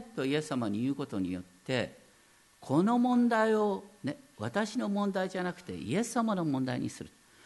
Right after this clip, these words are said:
私たちがお祈りするってことは、ね、神様をせかして動く、動かすっていうんじゃないんですよ。そうじゃなくて、私たちがお祈りをするってことは、この状況を神様知っててください。神様がこの状況を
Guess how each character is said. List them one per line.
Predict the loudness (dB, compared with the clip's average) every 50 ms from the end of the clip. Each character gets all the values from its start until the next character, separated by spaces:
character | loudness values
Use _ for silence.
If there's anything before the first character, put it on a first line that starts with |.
| -20 -10 -2 0
私 | 0 2 2 2 2
た | 0 0
ち | 0 2
が | 4
お | 4 4 4
祈 | 2 2 0
り | 0 0
す | -2 -2 -2
る | -2
っ | -2
て | -4 -4 -6
こ | -4 -4 -4
と | -2 -2 0
は、 | 2 4 2 2 0 -4 -14 -20 -20 -20 _ _ _ _ _ _ -20 -16
ね、 | -16 -16 -16 _ -20 _ _ _ -20 -20 _ _ _
神 | -2 2 4 6 6 4
様 | 4 2 2 2 2
を | 2
せ | 0 0 2
か | 2 2 2
し | 2 0
て | -2 0
動 | 0 0 0
く、 | -2 -2 -6 -6 -8 -14 -10
動 | -8 -8 -6 -2
か | 0 0 0
す | 0 -2
っ | -6
て | -4 -4
い | -4
う | -4
ん |
じ | -4 -4
ゃ |
な | -4 -6
い | -6
ん | -6
で | -10
す | -12 -12 -12
よ。 | -12 -10
そ | -8 -6 -6
う | -4
じ | -4
ゃ | -4
な | -6 -6
く |
て、 | -8 -10 -12 -12 -12 -18 -20 -20 -14 -8
私 | -6 -4 -2 -2 -2 -2
た | -4 -6
ち | -4 -2
が | -2
お | 0 0
祈 | -2 -4 -4 -4
り | -4
を | -4
す | -4 -4 -6
る | -6 -6
っ |
て | -6 -8 -8 -8
こ | -8 -8
と | -6 -4 -2
は、 | 0 0 -2 -2 -8 -20 -20 -20 -20 _ _ -6
こ | -2 0 2
の | 4 4 4 4
状 | 4 4 4 4 4
況 | 2 2 2 4 4 4
を | 2
神 | 0 0 -2 -2 -2
様 | -2 -2 -2 -2 -2
知 | -2 -4 -10
っ | -10
て | -4 -2 -2 0
て | 0 -2
く | -2 0
だ | 0 0
さ | 0 0 0 0
い。 | 0
神 | 0 -2 -2 -2 0
様 | 0 0 -2 0
が | 0 0 -2 -2
こ | -2 -4
の | -4 -2
状 | 0 0 2 2
況 | 2 2 2 2 2
を | 2 0